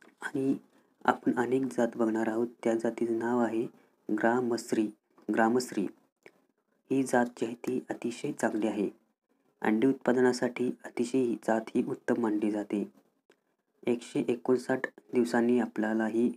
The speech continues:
जात जी आहे ती अंडी द्यायला सुरुवात करते आणि याची वार्षिक उत्पादन क्षमता एकशे ऐंशी अंडी इतकी आहे. तर ही जात जी आहे ती अ-, अतिशय चांगली आहे आणि ही जात ग्रामश्री जात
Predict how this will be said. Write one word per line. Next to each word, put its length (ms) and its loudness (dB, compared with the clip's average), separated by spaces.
जात 140 2
जी 160 -4
आहे 100 -2
ती 200 -2
अंडी 260 0
द्यायला 220 2
सुरुवात 280 -4
करते 400 -4
आणि 220 0
याची 300 0
वार्षिक 420 0
उत्पादन 360 -4
क्षमता 500 -2
एकशे 320 -4
ऐंशी 300 2
अंडी 220 0
इतकी 220 -4
आहे. 180 -4
तर 80 2
ही 120 -2
जात 260 -2
जी 180 -4
आहे 80 2
ती 320 0
अ-, 100 4
अतिशय 380 0
चांगली 360 2
आहे 220 6
आणि 180 4
ही 100 2
जात 240 2
ग्रामश्री 600 2
जात 220 2